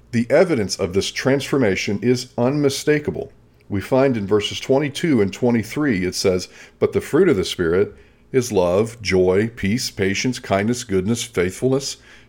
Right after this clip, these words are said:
gentleness, and self-control." Now, a few years ago, I did a podcast series called The Result of the Spirit at Work, where I discuss, again, each one of these specific components of the fruit of the Spirit. I won't go into detail in this series, but I would encourage you to roll back all the way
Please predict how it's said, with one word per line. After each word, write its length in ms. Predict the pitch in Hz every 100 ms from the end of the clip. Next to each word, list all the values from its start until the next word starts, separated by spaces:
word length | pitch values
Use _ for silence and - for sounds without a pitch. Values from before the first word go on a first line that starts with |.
| -
gentleness, 480 | 110 123 147 156
and 100 | 156
self-control." 840 | 139 143 139 156 135 185 123 - - _ _ -
Now, 140 | 143
a 40 | 139
few 160 | 185
years 260 | 180 165 131
ago, 240 | 107 101
I 100 | 104
did 160 | 110 117
a 60 | 110
podcast 540 | 120 117 113 98 90
series 360 | - 90 92 -
called 260 | 104 90
The 80 | 92
Result 560 | 87 92 92 117 123 -
of 120 | 90
the 80 | 92
Spirit 500 | - - 101 104 98
at 200 | 92 82
Work, 380 | 120 101 92 - - - _
where 180 | 101 101
I 100 | 107
discuss, 540 | 120 127 - 92 98
again, 360 | 147 107 92 95
each 280 | 143 143 -
one 200 | 127 127
of 120 | 110
these 200 | 101 107
specific 480 | - - - 120 -
components 500 | - 95 127 120 95
of 100 | 95
the 60 | 87
fruit 240 | - 92
of 60 | 92
the 80 | 92
Spirit. 400 | - 147 87 - _ _ _
I 60 | -
won't 200 | 151 208
go 180 | 196 185
into 180 | 147 131
detail 600 | 131 123 131 107 104 -
in 160 | 107 98
this 240 | 135 147
series, 380 | - 90 85 85
but 140 | 113
I 60 | 113
would 220 | 123 175
encourage 480 | 170 - 113 92 90
you 60 |
to 140 | 98 98
roll 260 | 92 139
back 340 | 185 107 92 -
all 180 | 98 151
the 60 |
way 320 | 135 85 80